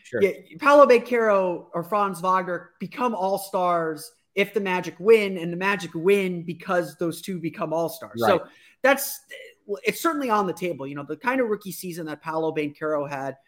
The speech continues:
Speaker 2: is the kind of rookie season you see from the elite of the elite players in this league. You know, he was being compared to Blake Griffin, to, you know, it, it, among Magic fans, like, he didn't quite have a Shaq level rookie season.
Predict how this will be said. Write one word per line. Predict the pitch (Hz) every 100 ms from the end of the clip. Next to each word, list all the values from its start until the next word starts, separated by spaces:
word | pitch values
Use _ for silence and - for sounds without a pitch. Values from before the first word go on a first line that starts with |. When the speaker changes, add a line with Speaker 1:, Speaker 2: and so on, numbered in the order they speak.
| _ _ -
Speaker 2:
is | 190
the | 190
kind | - 247 254
of | 202
rookie | 208 202
season | 165 202 165 175 156 147 _
you | 151 170
see | - - 220 202
from | 170 - 175 165 156 147 - _ _ _
the | 135 185 185
elite | 185 170 180 202 208
of | 170 156
the | 165
elite | 160 160 -
players | _ 156 151 147 147
in |
this | 135 131 160
league. | 117 113
You | 135
know, | 131
he |
was | 151
being | 147 156
compared | 147 - 175 160 151
to | 151
Blake | 131 160 156
Griffin, | 160 151 - 135 120
to, | 131 135 127
you | -
know, | 139 127 -
it, | 156 151 156
it, | -
among | 165 180 175
Magic | 170 170 147
fans, | 175 160 156
like, | 160
he | 202
didn't | 185 208 151 -
quite | 190
have | 160 156
a |
Shaq | 135 - 180 170 165
level | 165 156 151
rookie | 147 143
season. | 135 208 202 160 147